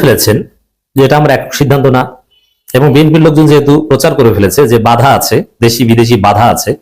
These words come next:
ব্যারিকেড আছে, কি ব্যারিকেড,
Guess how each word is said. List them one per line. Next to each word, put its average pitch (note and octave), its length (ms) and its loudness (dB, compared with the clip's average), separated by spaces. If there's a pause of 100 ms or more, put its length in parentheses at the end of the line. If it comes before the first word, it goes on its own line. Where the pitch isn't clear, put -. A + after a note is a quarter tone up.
(300)
ব্যারিকেড B2 420 2
আছে, - 180 -4 (1700)
কি G#3+ 160 2
ব্যারিকেড, F#3 360 2